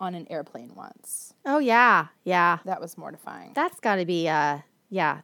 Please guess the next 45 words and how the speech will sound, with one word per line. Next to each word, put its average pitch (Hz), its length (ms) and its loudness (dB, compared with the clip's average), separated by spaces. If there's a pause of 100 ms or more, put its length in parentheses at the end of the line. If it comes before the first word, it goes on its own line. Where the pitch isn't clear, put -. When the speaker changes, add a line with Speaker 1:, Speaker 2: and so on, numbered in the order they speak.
Speaker 2:
that's 254 220 -4
tricky. - 420 -6
That's - 240 -4
tricky, - 480 -12
that - 180 -10
one. 160 200 -12
Speaker 1:
Yeah. 147 160 -14 (1040)
Speaker 2:
Well, 254 200 8
yeah, 226 160 8
you 226 140 4
guys 285 240 2
need 269 80 0
to 226 80 2
come 208 180 -2
on 185 160 0
over 165 240 0
if 156 100 -4
you 180 80 -2
haven't 170 340 0
been 170 120 -2
over 156 240 0
to - 140 -6
our 160 100 2
Facebook 196 380 -2
community 269 400 -2
group. 269 500 2
It 190 380 4
is 175 320 0
awesome. 190 640 0 (100)
So - 260 -2
much 226 220 0
going 190 260 -2
on 165 380 0
all 175 160 2
the 180 80 0
time, 160 640 -2 (180)
and 165 500 -2 (120)
we 185 120 -4
love 262 200 0
it 214 100 0
over 139 160 -2
there. - 300 -6 (200)
So 202 640 2
Speaker 1:
We 175 60 -16
do. 180 280 -10